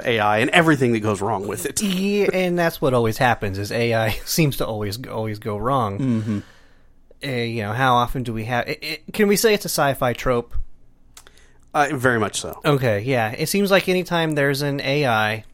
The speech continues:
Speaker 2: something goes bad.
Speaker 1: Yeah, so, I mean, that, that, that kicks off kind of our discussion of A I.
Speaker 2: Mm-hmm.
Speaker 1: Um, and it really ties into this whole idea of free will, too.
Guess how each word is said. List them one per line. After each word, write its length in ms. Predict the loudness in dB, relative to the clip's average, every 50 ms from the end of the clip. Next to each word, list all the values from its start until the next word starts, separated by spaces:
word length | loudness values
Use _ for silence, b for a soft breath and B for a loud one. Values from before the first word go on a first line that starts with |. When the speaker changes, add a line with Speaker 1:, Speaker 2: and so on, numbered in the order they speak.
| -20 -20 -20 -20 -20 -18 -16 -10
Speaker 2:
something 420 | -6 -4 -4 -4 -2 -4 -4 -2
goes 200 | 0 0 0 0
bad. 400 | 0 0 0 0 0 -2 -4 -6 b b b b b b b _ b b b b b b b b b b -20 -20 -6
Speaker 1:
Yeah, 340 | 0 2 4 4 4 2 -4 -8 -12 -10 -4
so, 180 | 2 6 8
I 80 | 8 8
mean, 140 | 8 6 6
that, 180 | 4 4 4 4
that, 180 | 2 2 2 0
that 160 | -2 -2 -2
kicks 260 | -4 -8 -4 0 2
off 160 | 2 2 2
kind 180 | 0 -2 0 0
of 80 | 0 0
our 120 | -2 -4
discussion 420 | -6 -4 -2 -2 -2 0 0 -2
of 100 | -2 -2 -2
A 140 | -2 -2 -2
I. 200 | -2 -2 -4 -4
Speaker 2:
Mm-hmm. 640 | -6 -10 -10 -8 -6 -6 -6 -8 -10 -14 -4 0 4
Speaker 1:
Um, 400 | 4 6 6 4 4 0 -2 -4 -4 0
and 140 | 2 2 2
it 140 | 2 0 -2 0
really 260 | 2 4 4 4 4
ties 340 | 2 0 0 0 2 2 2
into 200 | 2 2 2 0
this 120 | 0 -2
whole 200 | 0 0 0 2
idea 280 | 0 0 0 0 -2 -2
of 40 | -4 -4
free 180 | -4 -4 -4
will, 260 | -2 -4 -4 -4 -6
too. 320 | -6 -4 -4 -4 -4 -6